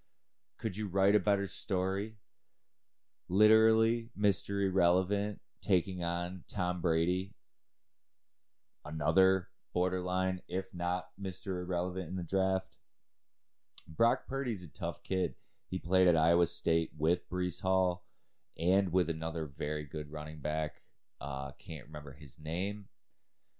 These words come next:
But that Brock Purdy showed everybody how it was done last week,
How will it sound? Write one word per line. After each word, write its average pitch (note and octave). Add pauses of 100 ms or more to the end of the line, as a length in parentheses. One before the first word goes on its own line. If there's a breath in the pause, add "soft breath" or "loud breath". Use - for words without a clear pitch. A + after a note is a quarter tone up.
(1040)
But F#2
that A2+ (220)
Brock A2+
Purdy A#2+ (600)
showed G2
everybody G#2
how G#2+
it G#2
was G2+
done G#2
last A#2
week, F#2